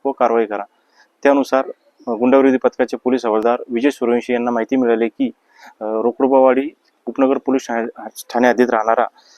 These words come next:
अ, इसम नामे आतिश कैलास निकम याच्याकडे गावठी अग्निशस्त्र आहे. त्यानुसार सदरची बातमी आम्ही माननीय डीसीपी क्राईम प्रशांत बच्चाव सर, माननीय एसीपी क्राईम, अ, श्री संदीप मिटके सर यांना देऊन त्यांच्या मार्गदर्शनाखाली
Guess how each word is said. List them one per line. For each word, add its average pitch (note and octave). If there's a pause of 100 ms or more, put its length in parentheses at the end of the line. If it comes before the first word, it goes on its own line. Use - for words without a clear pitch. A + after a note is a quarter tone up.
(260)
अ, A2
इसम B2
नामे C3
आतिश B2
कैलास B2 (340)
निकम B2+ (100)
याच्याकडे C3 (720)
गावठी B2
अग्निशस्त्र B2
आहे. G2 (640)
त्यानुसार C3+
सदरची C3
बातमी B2+
आम्ही B2
माननीय B2
डीसीपी A#2+
क्राईम B3 (440)
प्रशांत A#2+
बच्चाव B2
सर, B2
माननीय A#2+
एसीपी A#2+
क्राईम, A#2+ (500)
अ, G#2+ (560)
श्री B2+ (100)
संदीप A#2+
मिटके B2
सर B2
यांना A#2+
देऊन B2 (500)
त्यांच्या A#2+
मार्गदर्शनाखाली B2